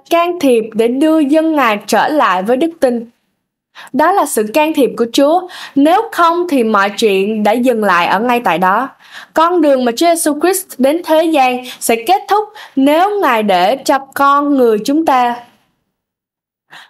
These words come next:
Vậy chúng ta hãy xem Chúa can thiệp thế nào để gia phả này được tiếp tục. Trước tiên chúng ta hãy nhìn vào khoảng thời gian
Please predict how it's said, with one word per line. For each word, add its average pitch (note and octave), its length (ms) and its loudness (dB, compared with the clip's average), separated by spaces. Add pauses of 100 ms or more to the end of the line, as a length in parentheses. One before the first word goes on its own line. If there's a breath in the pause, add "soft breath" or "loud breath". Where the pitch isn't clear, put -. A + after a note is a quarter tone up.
Vậy A#3 520 0
chúng F4 180 0
ta F4 60 0
hãy C4 200 0
xem D4+ 440 0
Chúa F#4 260 0
can F4 360 0
thiệp C4 260 2
thế D4+ 180 2
nào A3 440 0 (320 loud breath)
để A#3 80 2
gia D4 300 2 (100)
phả G#3+ 180 2
này A3+ 360 0
được F#3+ 360 -2
tiếp F4 140 2 (140)
tục. F#3 220 -2 (2500)
Trước F4+ 180 0 (120)
tiên E4+ 280 2
chúng F4+ 160 -2
ta F4 80 0
hãy B3+ 200 0
nhìn C#4+ 280 2
vào G#3+ 320 0
khoảng A#3 220 -2
thời B3 200 0
gian B3+ 400 0